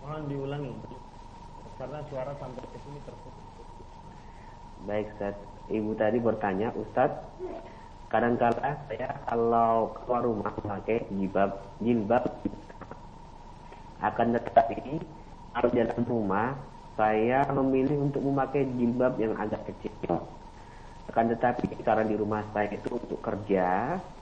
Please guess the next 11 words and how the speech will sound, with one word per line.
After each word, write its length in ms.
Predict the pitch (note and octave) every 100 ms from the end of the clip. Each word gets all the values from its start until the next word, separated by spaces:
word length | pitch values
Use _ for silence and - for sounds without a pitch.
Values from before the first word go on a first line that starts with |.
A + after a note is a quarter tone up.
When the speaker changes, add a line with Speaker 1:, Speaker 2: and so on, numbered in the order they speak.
| - F2+
Speaker 2:
menjahit, 680 | G#2+ G#2 - F#2+ G#2 D3 - - - - - -
kadang-kala 1000 | G2 G2 G2 G2 G2 A2 - C#3 D3 D#3+ E3+ - - -
ada 240 | G2 G2+ -
wanita 360 | - - - G2+
di 80 | G2
sana 280 | F#2+ F#2+ A#2+
dan 160 | A2+ G2 A2
saya 160 | B2
masih 240 | B2+ - -
menggunakan 440 | G2+ G2 F#2 - D3+ D3+ - - -
jilbab 340 | G#2+ G#2 G#2